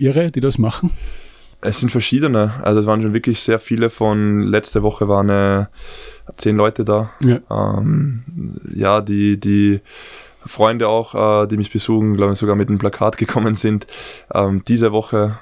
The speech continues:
Speaker 2: ähm, also jetzt gegen Basel, waren, waren auch, äh, sechs, sieben Leute da, mein Bruder, mein Cousin mit Anhang, äh, meine Eltern waren schon hier, Onkel, Freunde.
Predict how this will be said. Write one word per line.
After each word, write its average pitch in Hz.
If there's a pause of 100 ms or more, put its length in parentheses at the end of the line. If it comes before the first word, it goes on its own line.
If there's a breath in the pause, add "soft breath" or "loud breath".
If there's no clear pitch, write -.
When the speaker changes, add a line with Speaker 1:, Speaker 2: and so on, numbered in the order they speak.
(140)
Speaker 2:
ähm, 98
also 98
jetzt 98
gegen 98
Basel, 104 (580 soft breath)
waren, 95
waren 95
auch, 101
äh, 98
sechs, 98
sieben 104
Leute 101
da, 101
mein 95
Bruder, 104
mein 98
Cousin 101 (560 loud breath)
mit -
Anhang, 101
äh, 82
meine 101
Eltern 98
waren 98
schon 98
hier, 98
Onkel, 98
Freunde. 98